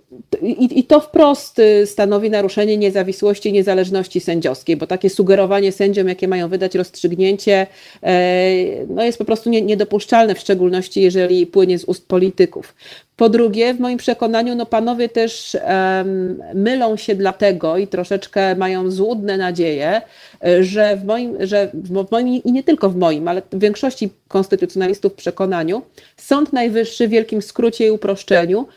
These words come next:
nie może stwierdzać ważności albo nieważności wyborów, które się nie do-, nie odbyły, w tym sensie, że nie, nie, e, nie zakończyły się, bo oczywiście głosowanie jest tym ostatnim aktem, ale w sumie tym najważniejszym, e, jeśli chodzi o,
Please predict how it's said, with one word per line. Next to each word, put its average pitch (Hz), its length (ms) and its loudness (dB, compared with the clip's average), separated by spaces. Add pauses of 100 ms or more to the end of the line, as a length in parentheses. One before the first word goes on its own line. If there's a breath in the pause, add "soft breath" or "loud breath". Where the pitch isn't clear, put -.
(120)
nie 220 140 4
może 254 260 0
stwierdzać 233 640 -2
ważności 202 560 -2
albo 196 240 0
nieważności 196 640 -2
wyborów, 190 500 0
które 190 320 2
się 185 240 0
nie 208 240 0
do-, 202 240 0
nie 214 120 -4
odbyły, 185 480 2
w - 80 -20
tym 214 160 -2
sensie, 196 340 0
że 196 140 0
nie, 196 140 0 (180)
nie, 185 520 -2 (880)
e, 160 80 -6
nie 220 140 -2
zakończyły 226 580 0
się, - 140 -8
bo - 100 -8
oczywiście 185 300 -2
głosowanie 190 440 -2
jest 202 140 -4
tym 208 100 -2
ostatnim 214 440 0
aktem, 202 300 -2
ale 202 200 0 (320 loud breath)
w - 80 -18
sumie 196 500 2 (140)
tym 208 160 2
najważniejszym, 202 840 0 (440 loud breath)
e, 175 160 4
jeśli 190 380 4
chodzi 185 560 0
o, 170 560 2